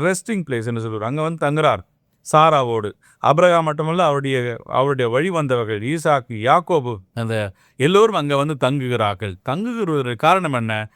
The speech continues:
அந்த எபிரோன் தான் தன்னுடைய மூதாதையர்கள் எல்லாம்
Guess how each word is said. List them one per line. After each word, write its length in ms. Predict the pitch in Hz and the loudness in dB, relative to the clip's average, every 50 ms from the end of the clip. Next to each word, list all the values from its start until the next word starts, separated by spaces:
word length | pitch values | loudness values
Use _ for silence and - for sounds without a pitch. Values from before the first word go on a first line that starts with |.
| _ _ _ | _ _ _
அந்த 220 | - 113 120 117 | -6 -4 -2 0
எபிரோன் 460 | 120 135 147 180 202 208 190 165 143 | 0 0 0 0 0 0 0 -2 -2
தான் 340 | 131 143 147 170 196 214 220 - | 0 0 2 2 0 -2 -6 -8
தன்னுடைய 320 | - 127 127 127 127 120 120 127 | -4 -2 -2 -2 -2 -2 -4 -4
மூதாதையர்கள் 800 | 156 202 240 254 233 233 208 185 165 156 143 131 131 127 123 | -4 -2 -2 0 2 2 2 0 0 -2 -2 -2 -2 -4 -4
எல்லாம் 400 | 120 120 117 120 135 156 170 156 | -4 -4 -4 -4 -4 -4 -4 -6